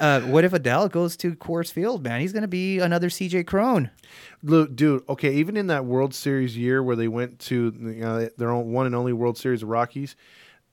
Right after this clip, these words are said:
Speaker 2: uh, correct me if I'm wrong, but they did not have the greatest pitching even then. And so a franchise like
Speaker 1: They had
Speaker 2: our
Speaker 1: Jimenez, right? Ubaldo Jimenez during that,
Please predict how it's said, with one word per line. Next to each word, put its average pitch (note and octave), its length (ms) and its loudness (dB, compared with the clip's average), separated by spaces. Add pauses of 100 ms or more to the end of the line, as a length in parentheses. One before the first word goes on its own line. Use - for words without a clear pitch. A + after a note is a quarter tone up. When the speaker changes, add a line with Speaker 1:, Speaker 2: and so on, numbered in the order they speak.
(120)
Speaker 2:
uh, C#3+ 120 -2
correct F#3+ 260 4
me G#3+ 60 2
if D3 100 0
I'm B2+ 160 2
wrong, D3 160 2
but A#2+ 120 -2
they B2 80 -2
did E3 340 2
not D#3+ 240 2
have C#3 240 2
the C3 60 0
greatest B2+ 420 0
pitching B2+ 320 -2
even A#2 300 -6
then. A2 340 -2 (480)
And C3 120 -4
so C#3 280 2
a C3+ 100 -2
franchise E3+ 880 2
like C3+ 140 2
Speaker 1:
They E3+ 60 4
had F3+ 80 4
Speaker 2:
our C#3 80 4
Speaker 1:
Jimenez, C#3+ 380 2
right? C3+ 140 2
Ubaldo B2+ 300 0
Jimenez C3+ 380 -4
during C#3+ 160 -6
that, C#3+ 140 -6